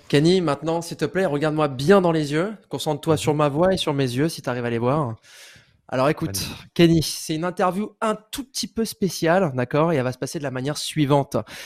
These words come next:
Speaker 1: Je vais te poser des questions et tu vas y répondre. Voilà, jusque-là, tout va bien,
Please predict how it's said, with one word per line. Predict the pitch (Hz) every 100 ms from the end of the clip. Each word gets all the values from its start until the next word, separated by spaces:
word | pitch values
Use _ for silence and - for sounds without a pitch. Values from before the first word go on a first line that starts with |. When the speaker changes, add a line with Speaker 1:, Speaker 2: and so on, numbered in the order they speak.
| -
Speaker 1:
Je | 139
vais | 139
te |
poser | 185 180 214
des | 185
questions | 185 - 196 226 247 - _ _ 165
et |
tu | 165 151
vas | 202
y | 175
répondre. | 160 - 131 107 90 -
Voilà, | 95 -
jusque-là, | 123 - 151 170
tout | 175 175 165
va | 151
bien, | 123 110